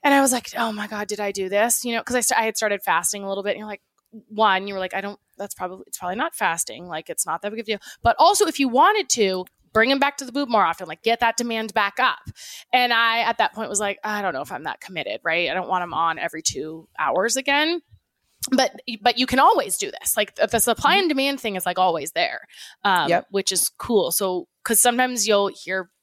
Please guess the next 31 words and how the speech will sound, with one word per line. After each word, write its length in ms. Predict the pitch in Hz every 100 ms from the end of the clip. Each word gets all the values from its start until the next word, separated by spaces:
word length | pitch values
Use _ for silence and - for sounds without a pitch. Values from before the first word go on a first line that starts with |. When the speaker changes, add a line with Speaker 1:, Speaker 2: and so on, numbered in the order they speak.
| _ _
Speaker 1:
I 60 | 190
feel 160 | 196
like 120 | 185 190
moms 260 | 180 175 -
say, 80 |
like, 120 | 175 -
"Oh, 140 | 220
I 120 | 208
wasn't 240 | 202 196 -
producing 400 | - 180 - 170
enough." 360 | 208 277 320 - - - -
And 180 | 311 311
maybe 260 | 349 381
that 180 | 381 285
is 120 | 247
a 60 | 233
reality, 380 | 214 202 170 143
'cause 100 | -
I 60 |
think 200 | 202 202
that 160 | 190 -
for 140 | -
some 480 | 185 - - 233 226
moms, 300 | 208 143 175
but 80 | 220
it's 100 | 190
pretty 220 | - 254
rare, 400 | 214 214 160 104
right? 240 | 165 170 170
That 120 | 180
they're 320 | 175 165 165